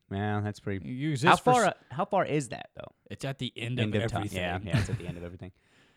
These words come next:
Speaker 1: I mean, Silver Surfer, like, in, mentioned in this issue, was, lives, goes, dies by Thanos at the end of time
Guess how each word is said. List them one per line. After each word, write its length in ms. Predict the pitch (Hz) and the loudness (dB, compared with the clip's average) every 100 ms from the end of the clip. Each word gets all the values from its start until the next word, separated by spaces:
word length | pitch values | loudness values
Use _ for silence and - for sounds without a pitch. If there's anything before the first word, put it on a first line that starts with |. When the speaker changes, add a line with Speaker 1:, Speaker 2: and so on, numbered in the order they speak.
| _ | _
Speaker 1:
I 60 | 117 | 0
mean, 220 | 143 143 - - _ - | 2 2 -4 -20 _ -16
Silver 380 | - - 151 160 | -4 2 4 4
Surfer, 360 | - 208 226 147 | 2 0 0 0
like, 180 | 123 123 | 0 2
in, 240 | 151 139 | 0 2
mentioned 320 | 139 202 160 131 | 0 0 -2 -2
in 180 | 165 | -2
this 180 | 151 143 | -4 -4
issue, 480 | - 233 - 98 90 - _ _ - | -4 -6 -6 -8 -10 -16 _ _ -8
was, 300 | 113 104 107 | -4 -4 -4
lives, 340 | 117 135 127 120 | -2 -2 -4 -2
goes, 240 | 139 143 | 0 0
dies 520 | 143 120 104 131 139 127 | -4 -12 0 2 4 2
by 100 | 101 | 0
Thanos 480 | - 156 127 101 101 | 0 0 0 -2 -6
at 80 | |
the 100 | 101 95 | -6 -8
end 100 | 90 | -8
of 80 | |
time 440 | - 90 92 95 | -8 -8 -6 -8